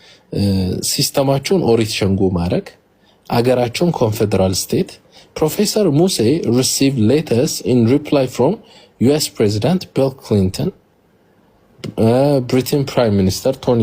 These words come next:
ብሌር። አስቡት፣ ኮሚኒኬት የሚያደርገው ሰውየው ሰማይ አድርሶት ነበረ። ሶ አላማው ምንድን ነበር ማለት ነው?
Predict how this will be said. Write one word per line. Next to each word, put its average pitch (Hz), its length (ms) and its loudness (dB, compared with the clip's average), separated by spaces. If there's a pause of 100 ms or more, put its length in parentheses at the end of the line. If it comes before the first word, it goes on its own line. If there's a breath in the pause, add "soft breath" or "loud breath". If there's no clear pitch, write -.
ብሌር። 117 280 0 (380 loud breath)
አስቡት፣ 190 480 0
ኮሚኒኬት 156 480 0
የሚያደርገው 98 520 0
ሰውየው 214 380 2 (260)
ሰማይ 233 340 0
አድርሶት 127 480 -2
ነበረ። 90 320 -6 (3500)
ሶ - 120 -4 (1400)
አላማው 165 400 2
ምንድን 165 280 2
ነበር 170 260 0
ማለት 185 320 -2
ነው? 262 140 -2